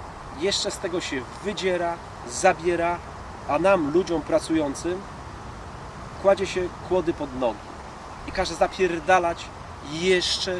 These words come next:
więcej za coraz mniejsze pieniądze, podwyższając wszystkie ceny, ceny benzyny,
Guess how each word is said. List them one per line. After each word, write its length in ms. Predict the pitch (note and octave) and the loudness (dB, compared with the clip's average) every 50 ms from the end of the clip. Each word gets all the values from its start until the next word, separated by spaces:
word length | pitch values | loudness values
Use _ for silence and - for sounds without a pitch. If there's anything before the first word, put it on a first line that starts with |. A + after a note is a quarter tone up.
| E3 C3 - - - - | -6 -8 -12 -12 -12 -8
więcej 640 | D3+ E3 F3 F#3 G3 G3+ G3+ F3+ C#3+ - - - - - - - - - - - - - - - - - - - - | -4 0 4 6 8 8 8 8 6 0 -4 -8 -10 -10 -12 -14 -14 -14 -14 -14 -14 -14 -14 -14 -14 -14 -12 -12 -6
za 200 | - E3+ E3+ E3+ | 2 2 2 2
coraz 580 | - - - F#3+ F#3 F3 E3+ E3+ F3 - - - - - - - - | 2 0 2 4 4 6 4 4 2 0 -2 -10 -12 -14 -14 -8 -4
mniejsze 600 | C#3 D3 D#3+ E3+ E3+ E3+ D#3+ - - - E3+ E3 - - - - - - | 0 2 4 6 6 4 4 2 0 0 -2 -6 -8 -12 -14 -12 -8 2
pieniądze, 680 | F3 E3+ E3+ E3+ F3+ F#3+ F#3+ F#3 E3+ D3+ B2 - - - - - - - - - - - - - - - - - - - - - - - - - - - - | 4 4 4 6 6 6 6 6 6 4 0 -2 -8 -10 -10 -10 -10 -12 -12 -12 -12 -12 -12 -12 -12 -12 -12 -12 -14 -14 -14 -14 -14 -14 -14 -12 -12 -8 -2
podwyższając 920 | F3+ F3 D3 - F3 E3 - - - G#3 F#3+ F3+ E3+ D3 C3 A#2 - - - - - - - - - - - - - - - - - - - | 0 0 0 0 2 4 4 6 8 8 8 8 6 4 2 -2 -4 -8 -12 -12 -12 -12 -12 -12 -12 -12 -12 -14 -12 -12 -12 -12 -12 -10 -6
wszystkie 800 | - - - G3+ G3 - - - - - - F#3+ F#3+ G3 F#3 F3+ - - - - - - - - | -2 0 2 2 2 0 -2 -6 -8 -2 0 4 4 4 2 0 -6 -14 -14 -14 -14 -14 -12 -12
ceny, 440 | - - - G3+ G#3 G3 D3+ A#2 - - - - - - - - - - - - - - - | -6 6 12 12 12 12 12 10 -2 -6 -10 -12 -12 -14 -14 -14 -14 -14 -14 -14 -12 -12 -10
ceny 240 | - A#2+ A#2+ B2+ B2 | -6 -4 -4 -4 -4
benzyny, 720 | C3+ D3 D3+ D3+ D3 E3+ F#3+ F3+ D#3+ D3 C#3 B2+ A#2+ A#2 | -2 -2 -2 -2 0 2 2 2 2 2 0 0 -2 -4